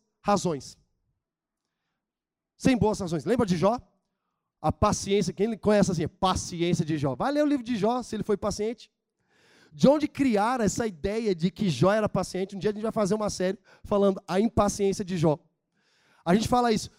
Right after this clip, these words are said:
"ó, tem que ter paciência de Jó, né?" Vai ler o livro de Jó pra tu ver. Ele reclamando,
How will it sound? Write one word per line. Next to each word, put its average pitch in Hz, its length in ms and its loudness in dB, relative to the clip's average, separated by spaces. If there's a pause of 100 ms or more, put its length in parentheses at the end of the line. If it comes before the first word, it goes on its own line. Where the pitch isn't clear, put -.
(220)
"ó, 175 240 0
tem - 160 -4
que - 60 -12
ter 262 100 6
paciência 247 460 -4
de 247 140 2
Jó, 180 340 4
né?" 196 260 -4 (220)
Vai 262 140 6
ler 330 100 2
o 320 60 -2
livro 294 200 0
de 226 140 -2
Jó 226 180 4
pra 233 140 -2
tu 214 120 -4
ver. 214 280 -2 (340)
Ele 233 160 6
reclamando, 214 760 2